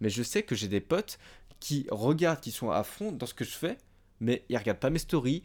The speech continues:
ils regardent pas mes likes, ils regardent pas mes commentaires et tout ça. Mais je te dis pas qu'ils sont à fond à me soutenir, non, ils sont à fond quand je vais en soirée avec eux, ils me parlent d'un post que j'ai fait il y a deux jours. Et moi je me disais, «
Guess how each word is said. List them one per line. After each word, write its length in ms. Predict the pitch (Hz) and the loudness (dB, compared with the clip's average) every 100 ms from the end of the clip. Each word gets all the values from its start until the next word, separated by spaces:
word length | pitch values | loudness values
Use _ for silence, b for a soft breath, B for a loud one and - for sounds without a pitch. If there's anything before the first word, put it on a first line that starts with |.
| B B | B B
ils 80 | - | -4
regardent 220 | 95 92 | 0 0
pas 140 | - 151 | 2 2
mes 160 | 143 | 4
likes, 280 | 117 131 - | 4 4 2
ils 60 | 127 | -4
regardent 160 | 107 | -4
pas 140 | - 147 | 0 0
mes 100 | 139 | 0
commentaires 460 | 113 104 - 135 | 0 -2 0 2
et 80 | 131 | 2
tout 80 | - | 2
ça. 240 | - 175 B B - | 2 2 B B -4
Mais 60 | 123 | -2
je 80 | |
te 60 | 151 | -2
dis 100 | 156 | 0
pas 140 | 214 | 0
qu'ils 160 | 214 151 | 0 -4
sont 160 | - 120 | 2 2
à 60 | |
fond 240 | - - - - | 2 -2 -4 -2
à 100 | 110 | 0
me 80 | 110 | 0
soutenir, 540 | - 117 156 214 151 | 0 0 2 2 0
non, 260 | 101 190 156 120 | 2 0 0 -4
ils 80 | |
sont 180 | 117 120 | -2 2
à 80 | 107 | 2
fond 220 | - 208 | 2 -2
quand 160 | - 110 | 0 0
je 80 | 120 | 2
vais 80 | |
en 60 | 113 | 0
soirée 320 | - 117 107 | 2 2 4
avec 300 | 104 107 - | 4 2 2
eux, 100 | 233 B B - | 0 B B 0
ils 120 | 117 | 4
me 100 | 120 | 4
parlent 340 | - 180 151 | 4 4 4
d'un 140 | 113 107 | 2 0
post 440 | - 190 - 123 | 2 -2 -2 -4
que 100 | 120 | -2
j'ai 140 | 110 113 | 0 2
fait 260 | 190 196 - | 2 0 -2
il 140 | 113 | 2
y 60 | 117 | 4
a 40 | |
deux 140 | 131 | 4
jours. 260 | 170 170 170 B B - | 4 0 0 B B 0
Et 100 | 113 | 2
moi 120 | 165 | 4
je 80 | 131 | 2
me 60 | |
disais, « 260 | 113 160 | 0 -2